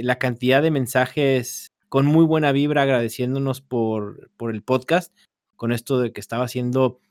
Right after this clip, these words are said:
Spotify el recuento de, del año para cada uno de nosotros, usuarios de, de Spotify, de nuestra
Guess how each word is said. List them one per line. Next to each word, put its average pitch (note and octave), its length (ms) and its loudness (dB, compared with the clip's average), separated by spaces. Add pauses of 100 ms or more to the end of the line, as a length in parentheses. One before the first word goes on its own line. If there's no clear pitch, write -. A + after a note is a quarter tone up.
(200)
Spotify C#3+ 640 0
el C3 100 0
recuento C#3 560 -2
de, A2+ 580 -2
del B2 220 2
año C#3 440 2
para A2 260 -4
cada B2 180 0
uno C3 180 -2
de B2+ 80 -2
nosotros, A#2+ 580 -4
usuarios A#2+ 520 -2
de, A2 220 -6
de G2+ 80 -10
Spotify, A#2+ 520 -8
de A2+ 120 -4
nuestra G#2+ 340 -8